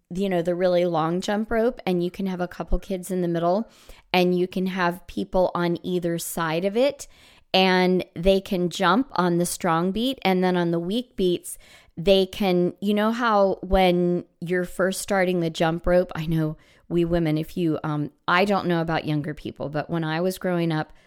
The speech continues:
we did a ton of jump roping, and you would, like, tap the jump rope on the people that were in the middle. You'd tap it on their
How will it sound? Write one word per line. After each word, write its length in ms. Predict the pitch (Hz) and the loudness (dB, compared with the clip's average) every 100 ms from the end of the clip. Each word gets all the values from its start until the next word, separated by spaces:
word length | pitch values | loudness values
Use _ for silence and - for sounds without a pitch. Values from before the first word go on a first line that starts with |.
| _ | _
we 240 | - 185 208 | -6 -2 0
did 200 | 196 175 | 2 0
a 40 | |
ton 280 | 170 202 175 | 0 0 0
of 100 | 170 | 0
jump 320 | 165 160 156 | 0 -2 -2
roping, 400 | 151 147 147 147 | -4 -4 -4 -4
and 220 | - 165 170 | -2 -2 0
you 100 | 180 | 0
would, 140 | 190 | 0
like, 260 | 170 160 - | 0 -2 -6
tap 520 | - - 165 185 - - - | -12 -4 -2 -2 -6 -14 -6
the 140 | 185 | -6
jump 360 | 156 160 170 175 | -2 -4 -4 -2
rope 300 | 180 175 - - | 0 0 -4 -6
on 340 | 165 165 160 | -2 -2 -2
the 380 | 170 160 156 156 - - - _ _ _ - | 0 2 0 -2 -8 -20 -20 _ _ _ -12
people 460 | - 220 - 196 | -4 -4 2 4
that 180 | 196 165 | 4 2
were 120 | 185 | 2
in 100 | 185 180 | 2 4
the 60 | |
middle. 280 | 180 170 175 | 2 4 2
You'd 220 | 190 185 | 2 -2
tap 320 | - 165 180 | 2 4 4
it 60 | 196 | 2
on 200 | 175 170 | 2 2
their 360 | 170 165 170 | 2 0 -2